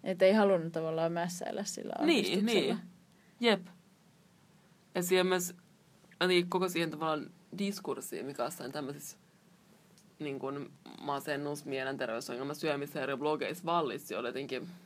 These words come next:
Speaker 2: ongelmallinen, koska se kätki jollain tapaa myös tai niinku semmoisten niinku metaforien ja semmoisten niinku koukeroisten kielikuvien alle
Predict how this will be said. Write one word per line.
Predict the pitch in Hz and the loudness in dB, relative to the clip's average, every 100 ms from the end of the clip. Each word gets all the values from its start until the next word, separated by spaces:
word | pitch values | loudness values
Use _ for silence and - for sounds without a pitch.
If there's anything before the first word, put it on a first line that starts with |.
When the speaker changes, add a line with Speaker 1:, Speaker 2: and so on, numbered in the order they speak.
| - _ _ _ _ _ _ - | -20 _ _ _ _ _ _ 2
Speaker 2:
ongelmallinen, | 208 185 143 139 139 139 135 131 - _ _ _ | 4 4 2 2 0 0 -4 -6 -8 _ _ _
koska | - 160 170 175 | -4 -4 -4 -8
se | - | 2
kätki | 175 185 - - | 4 4 -2 -2
jollain | 95 82 - | 0 0 -2
tapaa | - 98 | 0 0
myös | 123 170 | 0 -4
tai | 170 | -4
niinku | 151 - - _ - - | -4 -4 -12 _ -14 -8
semmoisten | 139 147 143 | -8 -6 -8
niinku | 143 135 156 - - - - - _ _ _ _ _ _ - | -6 -6 -8 -10 -20 -20 -20 -20 _ _ _ _ _ _ -4
metaforien | 151 147 139 151 107 85 80 | -2 0 -2 0 -4 -2 -2
ja | 127 | -2
semmoisten | 160 143 165 131 | -4 -6 -8 -6
niinku | 131 151 | -6 0
koukeroisten | 147 143 143 170 175 151 | 2 2 0 -4 -4 -6
kielikuvien | 151 147 147 135 107 110 | -2 -2 -2 -6 -6 -2
alle | 104 | -2